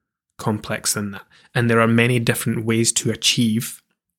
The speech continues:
calories in, calories out. But having an awareness of potential stumbling blocks, shall we say, um, around things like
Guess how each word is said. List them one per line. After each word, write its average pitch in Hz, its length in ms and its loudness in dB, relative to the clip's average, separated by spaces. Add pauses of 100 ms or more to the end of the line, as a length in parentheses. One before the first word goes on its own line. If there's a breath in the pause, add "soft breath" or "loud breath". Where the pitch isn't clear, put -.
(720)
calories 113 520 0
in, 113 140 2
calories 110 480 0
out. 117 300 0 (880 loud breath)
But - 320 -2 (100)
having 139 460 2
an 123 100 2
awareness 113 720 2 (200)
of 110 440 0 (1160)
potential 113 880 0 (880)
stumbling 135 600 2
blocks, 139 420 0
shall 131 220 -2
we 131 140 0
say, 147 360 0 (920 soft breath)
um, 110 560 -2 (1000)
around 113 460 0
things 120 380 0
like - 500 0